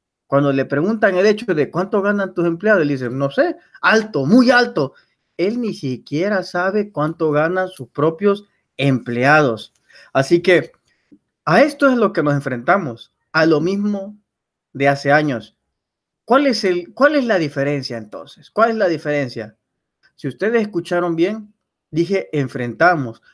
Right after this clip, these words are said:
porque antes no nos enfrentamos, antes solo nos dejábamos llevar. Nos decían algo y ya nos lo creíamos y íbamos a votar directo. Pero hoy, este pleno dos mil dieciocho, los enfrentamos.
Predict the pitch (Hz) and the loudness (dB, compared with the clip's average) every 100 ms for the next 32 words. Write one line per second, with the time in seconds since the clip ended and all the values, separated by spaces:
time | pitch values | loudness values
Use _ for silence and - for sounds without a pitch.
0 | _ 156 175 247 277 277 254 233 220 214 | _ 0 0 2 2 2 0 0 0 0
1 | 180 135 127 120 233 254 202 254 302 311 | -2 -4 -6 2 2 2 2 2 2 0
2 | 240 269 254 233 175 190 233 226 202 147 | 0 2 4 4 2 2 0 0 -2 -2
3 | 127 208 156 139 _ _ _ _ 160 160 | 2 2 2 -4 _ _ _ _ -4 0
4 | 170 - 285 277 311 320 330 294 - 170 | 0 2 2 4 4 4 4 2 0 -4
5 | 233 254 196 160 - 127 123 190 262 240 | -4 -4 -2 -4 -4 -8 -6 -2 -2 -2
6 | 247 160 175 190 175 160 160 185 165 165 | -4 -2 -2 -2 -2 -4 0 0 0 -4
7 | 202 196 139 _ _ - 170 165 - 214 | -4 -4 -6 _ _ 2 6 6 4 4
8 | 247 214 143 - - 214 208 214 214 220 | 6 6 4 -2 0 0 2 -2 0 -2
9 | 202 240 214 _ 143 165 156 226 240 226 | -2 -6 -10 _ -4 -2 -2 -4 -4 -6
10 | 208 262 - 147 - 143 135 135 117 127 | -2 -2 -2 -6 -4 -4 -2 -4 -4 -8
11 | 117 117 151 170 131 | -8 0 0 0 -6